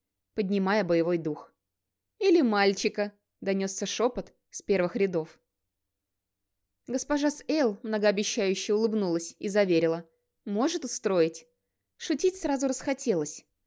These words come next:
Ведьма, она на то и ведьма, что не обременена атовизмом в виде совести. Учитывая предполагаемых родителей преподавательницы зельеварения, многими другими качествами тоже. Адепты разбрелись по местам и встали,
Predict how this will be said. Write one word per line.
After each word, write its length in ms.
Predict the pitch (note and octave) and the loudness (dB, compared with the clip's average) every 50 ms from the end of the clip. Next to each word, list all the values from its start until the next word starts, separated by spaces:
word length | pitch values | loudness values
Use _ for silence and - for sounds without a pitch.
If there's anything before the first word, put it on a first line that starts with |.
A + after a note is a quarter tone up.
| _ _ _ _ _ _ - | _ _ _ _ _ _ -8
Ведьма, 560 | G3 F#3 G#3 A#3 A#3 A#3+ A3+ G3 F3 F3+ _ | -2 2 2 2 2 2 -2 -4 -4 -6 _
она 220 | - - C#4 E4 E4 | -6 -2 0 2 2
на 100 | D#4+ D#4 | 2 0
то 100 | D#4+ D#4+ | 0 0
и 160 | D#4+ D#4+ D4 | 2 2 4
ведьма, 440 | C#4+ C4+ G#3+ F3+ F3+ E3 D#3 D#3+ - _ _ _ _ _ _ _ _ | 4 4 4 2 2 -2 -8 -8 -10 _ _ _ _ _ _ _ _
что 220 | _ - - - D#4 | _ -12 -6 -2 0
не 100 | D#4 D#4+ | 2 2
обременена 680 | D#4+ C4 D#4+ D#4+ D#4 D#4 D4+ D#4+ D4+ C#4 A#3 F#3 D#3+ - _ _ _ | 4 4 4 2 2 2 2 2 2 2 2 0 -2 -4 _ _ _
атовизмом 640 | G3 F3+ - F#3 F3 F#3+ A#3 A#3 A#3 G3 E3+ E3+ | -6 -2 0 2 2 2 2 2 2 0 -2 -2
в 20 | D#3+ | -4
виде 180 | F3 E3+ G3 | -2 -2 -2
совести. 600 | G3+ G3 - A#3 F#3+ D#3+ D#3 - - - F3 E3+ - _ _ _ _ _ _ _ _ _ _ _ _ _ - | -2 -2 0 0 0 0 0 -4 -8 -10 -12 -14 -14 _ _ _ _ _ _ _ _ _ _ _ _ _ -6
Учитывая 520 | D#4+ E4 E4+ - G4+ - F#4 D4+ D4+ C4+ | -6 -2 0 2 2 2 2 2 2 2
предполагаемых 800 | B3 B3+ A#3 A#3 - A3+ A3+ A3 G#3+ A3+ A3 A3+ A3+ A3+ A3+ - | 2 2 0 2 2 2 2 4 4 4 4 4 4 2 0 0
родителей 520 | A#3+ A3+ A3 G3+ B3+ C4+ - - A3+ G3 F3+ | 2 2 2 2 0 -2 -2 -2 -2 -2 -2
преподавательницы 840 | - G#3+ G3+ A3 G3+ G#3+ G#3+ A3+ A#3+ A#3 - A3+ A3 G#3 - - | -2 -2 -2 0 0 2 2 2 2 0 -2 -6 -6 -6 -6 -6
зельеварения, 840 | G3 G3 G#3+ G#3+ A3 G#3 A3 A3 A#3 C4+ D#4 D#4 A#3+ F3 D#3 E3 - _ _ _ _ _ _ - | -4 -2 0 2 2 2 2 2 2 2 2 2 0 -2 -2 -6 -10 _ _ _ _ _ _ -6
многими 340 | D4+ D4+ D#4 B3+ A#3 A#3 | -2 0 0 2 2 2
другими 400 | A#3 G3 G3+ G#3 F#3+ G#3+ A3+ G3+ | 2 2 0 0 0 0 0 0
качествами 560 | F3+ - E3+ D#3+ - - - - F#3 F3 F#3 F#3 | 0 0 -2 -2 -2 -4 -6 -6 -4 -4 -4 -4
тоже. 400 | F#3 - D#3+ D3+ D#3+ E3+ E3+ E3+ _ _ _ _ _ _ _ _ _ _ _ _ _ | -2 -2 -2 -2 -2 -4 -10 -14 _ _ _ _ _ _ _ _ _ _ _ _ _
Адепты 500 | - G#3 G3+ F3 G#3+ C#4 - - - C4+ | -4 -2 0 2 2 2 2 2 0 0
разбрелись 480 | A#3+ A3+ G3 F#3+ G3 G3 F#3+ F#3+ F#3+ - | 0 0 0 -2 -2 -2 -2 -2 -2 -2
по 80 | - | -2
местам 520 | F3+ F3 F3 - - - A3 C4 C#4 C4+ C4+ - | -2 -2 -2 -4 -4 -2 -2 -2 -2 -2 -6 -6
и 100 | - G3 | -8 -6
встали, 500 | - - - - E3 E3 D#3+ E3+ - | -6 -6 -4 -4 -2 -2 -2 -4 -6